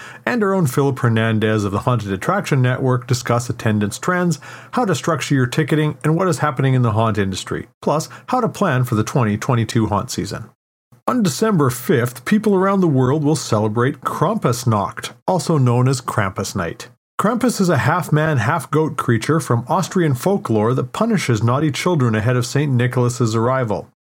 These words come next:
History dot com has published a brief history of Krampus folklore and its representation in early media.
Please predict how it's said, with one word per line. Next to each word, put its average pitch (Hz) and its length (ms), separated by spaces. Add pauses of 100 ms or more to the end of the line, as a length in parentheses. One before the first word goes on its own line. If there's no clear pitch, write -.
(120)
History 196 280
dot 104 240
com 131 380
has 127 120
published 180 420
a 190 60
brief 135 300
history 113 420
of 117 100
Krampus 139 400
folklore 120 680 (260)
and 220 180
its 160 160
representation 117 840
in 104 80
early 107 260
media. 98 460